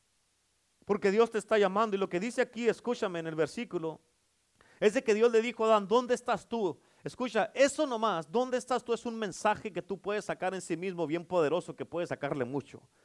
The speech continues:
Amén. Pero la pregunta es, ¿dónde está la iglesia?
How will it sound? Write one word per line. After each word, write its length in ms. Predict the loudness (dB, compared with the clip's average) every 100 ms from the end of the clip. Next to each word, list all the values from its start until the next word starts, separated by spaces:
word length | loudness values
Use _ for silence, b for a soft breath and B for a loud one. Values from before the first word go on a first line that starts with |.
| b b
Amén. 340 | 0 4 4 2 B B
Pero 140 | 6
la 120 | 6
pregunta 400 | 6 2 2 4
es, 120 | 4 4
¿dónde 260 | 0 0
está 440 | -2 2 4 4 0 b b b
la 100 | 4
iglesia? 640 | 8 6 6 0 -4 -4